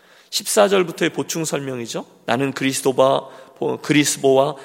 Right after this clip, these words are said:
가이오 외에는 너희 중에 내가 세례를 베풀지 아니한 것을 감사하노니." 그러니까 무슨 얘기예요? 내가 딱 두 사람만, 고린도 교회에서 이 두 사람 외에는 아무에게도 세례를 베풀지 않은 게 얼마나 다행인지 몰라.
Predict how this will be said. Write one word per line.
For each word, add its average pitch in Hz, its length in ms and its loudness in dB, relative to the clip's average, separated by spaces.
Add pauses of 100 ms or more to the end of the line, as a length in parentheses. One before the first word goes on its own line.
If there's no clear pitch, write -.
(120)
가이오 135 360 2
외에는 127 320 0
너희 123 200 2
중에 123 240 -2
내가 117 220 -2
세례를 185 360 0
베풀지 170 360 -2
아니한 151 300 0
것을 135 380 -2 (260)
감사하노니." 113 1300 -8 (180)
그러니까 208 260 -10
무슨 156 300 -10
얘기예요? 113 220 -8 (320)
내가 185 260 4
딱 220 220 -6
두 151 140 -2
사람만, 165 460 2
고린도 190 400 2
교회에서 175 600 2 (160)
이 185 140 -2
두 147 180 -2
사람 208 340 4
외에는 156 340 0
아무에게도 175 480 0
세례를 180 320 -4
베풀지 165 360 -4
않은 156 220 -2
게 175 180 0 (240)
얼마나 254 560 4
다행인지 180 420 -4
몰라. 117 380 -12